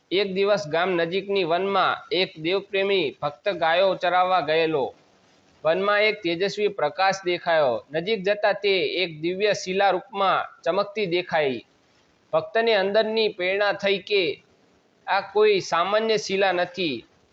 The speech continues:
આ તો દેવીઓની શક્તિ છે. રાત્રે ભક્તને સ્વપ્નમાં માતાજીએ દર્શન આપીને કહ્યું, "હું આ પવિત્ર સ્થાને પીઠળ નામે પ્રગટ પામી છું,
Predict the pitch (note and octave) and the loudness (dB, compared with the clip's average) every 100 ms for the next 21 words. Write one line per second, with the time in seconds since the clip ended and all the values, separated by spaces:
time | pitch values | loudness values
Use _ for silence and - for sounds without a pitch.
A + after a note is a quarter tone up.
0 | _ - E3 - A3 F#3 E3 F#3+ G#3+ G#3+ | _ -4 -4 0 2 2 0 0 2 2
1 | G#3+ G#3 F3 - G#3+ G3+ - D3+ A#2 - | 2 0 0 -2 -4 -4 -4 -4 -4 -10
2 | _ _ _ _ E3 F#3 A3 E3+ E3+ E3+ | _ _ _ _ -2 2 -2 0 -4 -2
3 | G#3+ G#3 F3+ F3 - G3+ G3+ F3 F3+ G3+ | -2 0 -2 -4 -2 0 0 0 0 0
4 | G3+ G3 G#3 E3+ F3 - G#3+ G3+ C#3+ - | 0 2 0 2 -2 0 0 0 -4 -6
5 | D3+ D#3+ G#3 G#3 F#3+ E3 F3 G3 D3+ - | -4 -2 -2 0 -2 0 4 4 2 -2
6 | _ _ _ _ _ _ _ _ _ _ | _ _ _ _ _ _ _ _ _ _
7 | _ _ _ _ _ F3+ G#3+ G#3 F3+ G3+ | _ _ _ _ _ 0 0 2 0 0
8 | G3+ G#3+ F#3 - F#3 A3 G3 - F3+ - | 0 0 0 0 0 2 0 0 -6 0
9 | A3+ G#3 F3+ F3 F#3+ G#3+ G3+ C3+ D#3+ F3 | 2 4 2 0 2 2 2 0 -2 2
10 | G#3+ - F#3+ G3 G3 - E3 B2 | 0 2 0 2 0 -2 -4 -4